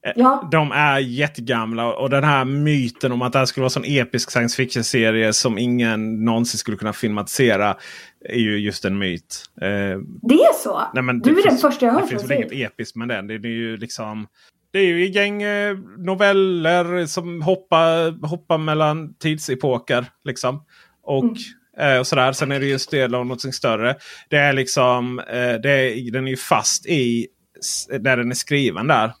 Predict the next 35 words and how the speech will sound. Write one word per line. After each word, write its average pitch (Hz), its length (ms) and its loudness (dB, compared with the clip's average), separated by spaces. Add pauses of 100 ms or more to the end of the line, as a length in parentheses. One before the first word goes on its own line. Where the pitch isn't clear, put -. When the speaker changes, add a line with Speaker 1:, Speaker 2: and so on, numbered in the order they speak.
Speaker 1:
på 107 720 0 (280)
femtiotalet 120 1400 -6
eller 277 200 -8 (340)
fyrtio? - 580 -8 (460)
Eh, 92 680 -8 (220)
så, 127 360 0 (280)
det 127 140 -4
märks 131 300 0
ju 117 60 -4
så 123 180 -2
väl. 123 360 2 (160)
Och, - 260 -2
och 143 60 -2
man 131 160 2
har 123 60 2
ju 123 60 -2
tagit 120 200 -2
bort 117 220 -2
väldigt 123 180 0
mycket 120 220 0
av 117 80 2
det 120 300 4 (560)
i, 98 400 0
eh, 95 560 2
i - 360 -2
serien 110 420 4
också. 107 500 2
Eh, 110 200 2
den 113 160 2
är 113 40 0
faktiskt 113 220 -4
skriven 104 380 2
på 104 140 -2
fyrtiotalet, 107 720 -2
ja. 95 80 -8